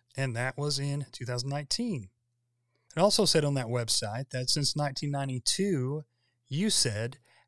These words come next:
has contributed more than three billion in assistance to Ukraine. And I saw on Yahoo News, it said the big picture. When it comes to military support in particular, the U S committed to more than six hundred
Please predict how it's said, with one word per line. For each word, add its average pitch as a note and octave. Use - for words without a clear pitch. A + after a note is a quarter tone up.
has C#3
contributed C#3
more C#3+
than C3
three D#3
billion C#3+
in C#3+
assistance D3
to -
Ukraine. G2+
And E3
I -
saw D#3+
on D3
Yahoo D#3+
News, A#2
it C3
said C#3
the C3
big E3
picture. G#2
When F#3+
it F#3
comes G#3+
to E3
military E3
support C3+
in B2
particular, A2
the B2
U D3+
S D#3+
committed C3+
to -
more C3
than A#2+
six -
hundred C#3+